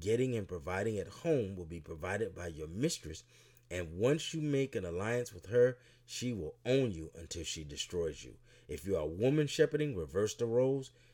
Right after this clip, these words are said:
where appropriate. No one is above the standards of God. The aforementioned dichotomy is for you. Don't blow this off. Sit down, have a crucial conversation with your spouse today,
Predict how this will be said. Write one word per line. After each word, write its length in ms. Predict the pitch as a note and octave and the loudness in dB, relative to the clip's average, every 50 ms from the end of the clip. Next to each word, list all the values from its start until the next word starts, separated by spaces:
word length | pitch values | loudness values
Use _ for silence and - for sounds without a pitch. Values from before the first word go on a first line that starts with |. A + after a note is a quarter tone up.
| - _ _ | -20 _ _
where 280 | - F2+ G#2+ A2+ A#2 | 2 6 8 8 8
appropriate. 520 | A2+ - - C3+ C3 B2+ - - C2 G#1+ - _ - - - - - | 8 4 2 0 0 0 -2 -6 -10 -10 -12 _ -20 -20 -20 -18 -12
No 260 | D2 D#2+ E2+ F2+ G#2 | -10 -2 4 6 6
one 320 | B2+ B2+ B2 B2 B2 B2+ B2+ - | 6 6 6 6 4 4 2 -2
is 200 | - E2 - E2 | -8 -8 -8 -8
above 520 | D#2 D2+ C#2 E2+ F2 F#2 G2 G2 F#2 F2+ | -8 -6 -2 0 4 4 4 4 2 0
the 120 | F#2 G#2 | -6 -6
standards 600 | F#2 - - - E2+ E2 D#2+ D#2 D#2 D#2 D2 - | -6 -6 -6 -6 -4 -4 -4 -4 -4 -6 -6 -8
of 160 | F2 D#2+ D#2 D#2+ | -8 -8 -6 -4
God. 320 | F2+ E2 D#2 D2 C#2+ D2 - - - - - - - - - - - | -4 -4 -4 -6 -8 -12 -18 -20 -20 -20 -20 -20 -20 -20 -20 -16 -14
The 160 | - - - _ - | -12 -12 -10 _ 0
aforementioned 760 | F2+ G2+ - - - A#2 G#2+ G#2+ A2+ A2 G#2 - A2+ A2 F2 | 0 0 0 0 0 -2 0 0 -2 -2 -4 -6 -6 -6 -6
dichotomy 720 | D#2+ D#2+ D2+ - - - G#2 G#2 A2+ A#2+ A2+ A#2+ A#2+ - - | -6 -6 -6 -8 -8 -6 -4 -2 0 0 0 0 -2 -4 -6
is 160 | D2+ E2 - - | -10 -12 -12 -10
for 140 | - E2+ | -10 -10
you. 460 | D#2+ D2+ D2 E2+ G2 A#2+ B2+ G#2+ D2+ B1+ - _ _ _ - - _ _ - C#2 | -10 -10 -10 -6 -2 -2 -2 -2 -2 -6 -10 _ _ _ -20 -20 _ _ -20 0
Don't 340 | C#2+ F2+ F#2 G2 G#2 G2+ F#2+ - - - D2+ | 2 2 4 4 2 -2 -4 -8 -14 -18 -10
blow 240 | E2 F2 F#2 F#2 F2+ | -4 -2 -2 -2 -2
this 300 | E2 F2 F2 F2 - - - | -4 -6 -6 -6 -8 -8 -8
off. 400 | D#2+ E2 E2+ D#2 - - - - - _ _ _ _ _ _ | -6 -6 -6 -6 -8 -10 -16 -20 -20 _ _ _ _ _ _
Sit 400 | - - - - B2 C3 - - | -2 0 2 4 4 2 2 -2
down, 380 | G#2 F#2+ E2+ D#2 D2+ D2+ D2+ C#2 - - _ _ _ _ _ - | -4 -6 -4 -6 -6 -8 -12 -14 -16 -20 _ _ _ _ _ -6
have 180 | F2 F#2 D#2+ D2 | -4 -2 -2 -2
a 80 | D#2 - | -4 -6
crucial 420 | - - - C#3 D3 - - B2+ | -6 -4 -2 -2 0 0 -2 -4
conversation 800 | - - B2+ A#2+ A2+ G#2+ G2 - - G#2 F#2 E2+ - F2 D#2+ D#2+ | -4 -4 -4 -4 -4 -4 -4 -4 -4 -4 -4 -4 -6 -10 -10 -10
with 180 | D2+ D2 - - | -10 -12 -12 -14
your 100 | D2 C#2+ | -12 -12
spouse 520 | - - - A2+ A#2 A#2 A#2+ A2+ - - | -10 -6 -4 -2 0 0 -2 -2 -4 -8
today, 600 | - - D#2 D2+ D2 D2+ G#2 G#2+ A2 A2 A2 G#2+ | -14 -14 -14 -10 -4 0 2 4 4 4 2 0